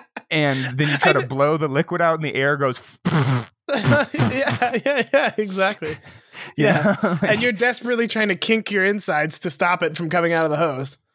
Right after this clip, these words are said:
Speaker 1: Yeah, yeah. I'm like, "Fuck." You, and I, I also should also say, like, I took off a little from the house a little later than I wanted to because I was like,
Speaker 2: Trying to
Speaker 1: "Poop,
Speaker 2: wait for your
Speaker 1: poop,
Speaker 2: poop to come.
Speaker 1: poop,
Speaker 2: Yep.
Speaker 1: poop,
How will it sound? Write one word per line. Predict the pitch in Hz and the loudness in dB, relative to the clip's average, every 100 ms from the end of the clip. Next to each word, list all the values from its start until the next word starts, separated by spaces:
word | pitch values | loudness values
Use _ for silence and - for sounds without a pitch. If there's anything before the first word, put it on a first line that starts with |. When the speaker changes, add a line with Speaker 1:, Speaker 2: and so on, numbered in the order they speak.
| - - - | -20 -16 -2
Speaker 1:
Yeah, | 185 143 | 0 2
yeah. | 131 | 2
I'm | 135 | 0
like, | 135 | -4
"Fuck." | - - 226 185 - - | -8 -6 -4 -4 -6 -8
You, | 180 202 | -4 -2
and | - 180 | 0 0
I, | 160 175 | 0 0
I | 156 180 | 0 2
also | 202 - | 2 -2
should | - 160 | -2 0
also | 139 175 | 0 0
say, | 170 180 | -2 0
like, | 160 135 | 0 0
I | 139 | 0
took | 143 - 160 | -2 -6 -2
off | 156 151 - _ _ _ | 0 0 -2 _ _ _
a | 120 | 0
little | 113 131 143 135 - | 2 0 2 0 -2
from | - 135 | 0 0
the | 113 | 0
house | 110 123 135 | -2 -2 -2
a | 123 | -2
little | 113 123 120 | 0 2 2
later | 117 113 120 | 0 0 0
than | 113 | 0
I | 104 | 0
wanted | 95 101 127 143 | 0 2 2 0
to | - 190 | 0 0
because | 147 147 120 | 0 0 0
I | 113 | 0
was | 110 110 | 0 0
like, | 92 - _ _ _ _ _ - | 0 -2 _ _ _ _ _ -6
Speaker 2:
Trying | 180 165 | -2 2
to | 180 | 4
Speaker 1:
"Poop, | |
Speaker 2:
wait | 165 160 | 4 0
for | 165 | -4
your | 147 | 2
Speaker 1:
poop, | 202 | 2
Speaker 2:
poop | - | 2
to | 185 | 0
come. | 170 | 0
Speaker 1:
poop, | 156 151 139 | 2 2 2
Speaker 2:
Yep. | 185 202 | 0 2
Speaker 1:
poop, | 190 151 | 2 2